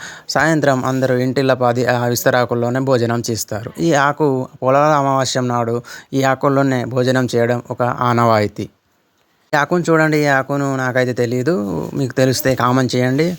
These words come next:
కుడుక ఆకు అని అంటారట మరి. ఆ, ఈ పువ్వు, పువ్వు చూసినట్లే అందంగా, ఆకర్షణీయంగా ఉంటుంది. ఈ పువ్వు సంపూర్ణ పువ్వు. ఈ పువ్వు చాలా ఔషధ గుణాలను కలిగి ఉంటుందట. ఈ పువ్వును పొద్దున్నే అడవికి తెల్-, వెళ్ళి తీసుకొచ్చిన తర్వాత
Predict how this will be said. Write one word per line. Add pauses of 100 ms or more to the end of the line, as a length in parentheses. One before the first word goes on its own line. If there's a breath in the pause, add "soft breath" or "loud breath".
కుడుక
ఆకు
అని
అంటారట
మరి.
ఆ,
ఈ
పువ్వు,
పువ్వు
చూసినట్లే
అందంగా,
ఆకర్షణీయంగా
ఉంటుంది.
ఈ
పువ్వు (580 loud breath)
సంపూర్ణ
పువ్వు. (360 loud breath)
ఈ
పువ్వు
చాలా
ఔషధ
గుణాలను
కలిగి
ఉంటుందట. (240)
ఈ
పువ్వును
పొద్దున్నే
అడవికి
తెల్-,
వెళ్ళి
తీసుకొచ్చిన
తర్వాత